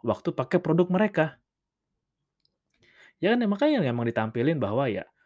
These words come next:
kemeja-kemeja itu ditampilkan oleh orang yang punya postur eksekutif muda dalam tanda kutip yang tinggi, yang gagah, yang,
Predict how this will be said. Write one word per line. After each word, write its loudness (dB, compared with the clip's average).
kemeja-kemeja 0
itu -2
ditampilkan -2
oleh 0
orang -2
yang -8
punya -4
postur -4
eksekutif -6
muda 2
dalam -2
tanda -2
kutip -4
yang -6
tinggi, -4
yang -8
gagah, -2
yang, -6